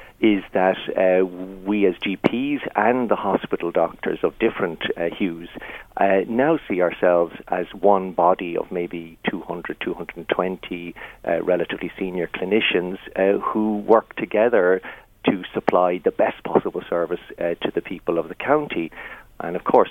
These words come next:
we're not, uh, advocating for waiting lists anywhere else or in Navan, and we recognise that there are massive problems, uh, with, uh, E Ds all over the country. Uh, but, uh,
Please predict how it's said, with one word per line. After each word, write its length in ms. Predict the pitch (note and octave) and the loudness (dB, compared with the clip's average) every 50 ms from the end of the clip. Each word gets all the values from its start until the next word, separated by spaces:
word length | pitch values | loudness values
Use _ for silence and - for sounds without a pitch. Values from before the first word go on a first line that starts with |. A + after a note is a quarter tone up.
| - - | -2 -6
we're 120 | - F2 E2+ | -4 -4 -2
not, 260 | F#2 G2 G2 - - - - - - | 2 2 2 2 2 -2 -6 -4 0
uh, 280 | F#2 F#2 F2+ F2+ F2 - - | 2 2 4 4 2 2 0
advocating 640 | - G2 G2 - F#2 - - F#2 F#2+ F2+ - F2+ F2 | -2 -2 -2 -2 -4 -4 -2 -4 -4 -4 -4 -8 -4
for 160 | - - F2 | 2 2 4
waiting 380 | F2 F#2+ F#2+ F#2+ - F#2 F2+ F2 | 4 4 2 2 2 -2 -2 -2
lists 180 | F#2 F2+ - - - - - - - | -2 -2 -4 -10 -12 -12 -8 -4 -2
anywhere 340 | G2+ G2+ G2 F2+ F2+ F2+ F#2+ | -2 0 2 4 4 6 6
else 220 | G#2 A2 G#2 - - - - | 6 4 4 2 -2 0 2
or 200 | F#2 G#2 B2 C3 | 4 4 6 4
in 160 | A2 F#2 F2+ | 2 0 -2
Navan, 400 | F2+ F2+ F2+ F2+ F2 G2+ G#2+ A2+ - - - - - - | -2 0 0 0 0 0 -2 -2 -6 -10 -18 -18 -14 -8
and 240 | - - F2 F2+ E2+ | -6 -6 -6 -6 -4
we 140 | E2 F2+ E2+ | -6 -6 -2
recognise 680 | E2 F2 G2+ G2 - - G#2 - F#2 F2+ F2 F2 F2+ F2 - | 2 2 2 2 2 0 -2 0 -2 -2 -2 -2 -4 -6 -4
that 200 | - F2 F2 - - - | -4 -6 -6 -6 -6 -4
there 180 | E2+ E2+ E2+ - | -2 -2 -2 0
are 160 | - E2+ E2 | 0 0 0
massive 600 | E2 F2+ G#2 A#2+ B2+ C3 - - - G#2 F2 F#2 | -2 -4 -4 -4 -2 -2 -4 -2 -2 -2 -2 -2
problems, 540 | - - F#2 F2+ F2+ F2 - F2 D#2+ E2 E2 - - - - | -2 0 2 4 4 2 0 -6 -8 -8 -14 -16 -18 -14 -4
uh, 280 | F2+ F2+ F2 F2 F2 F2 - | -2 0 2 2 2 0 0
with, 320 | - G2+ F2+ F2+ F#2+ F2 - - - - - - | -4 -6 0 0 0 0 0 -6 -8 -8 -4 0
uh, 140 | F2 F2 | 0 0
E 260 | F2 - - F#2 F2+ F2+ | 0 -2 -6 -10 -10 -8
Ds 260 | - F2+ F2 F2 - | -6 -6 -6 -4 0
all 160 | E2+ E2 E2+ F2 | 0 2 2 2
over 140 | E2 F2 E2+ | 0 -2 -4
the 60 | - | -4
country. 600 | - - A2+ G#2+ G#2 - - - F#2 F2+ F2+ - - - - - - - - - - - | 0 0 0 0 0 -2 0 0 0 0 0 -4 -8 -16 -16 -16 -16 -18 -20 -20 -6 -2
Uh, 240 | G2 F#2+ F2+ F2+ F2+ - - G#2+ - _ | 0 2 4 2 2 0 -2 -8 -2 _
but, 220 | - A#2 G#2+ G#2 - - | 6 6 6 6 4 2
uh, 180 | - - A#2 | -2 -2 -2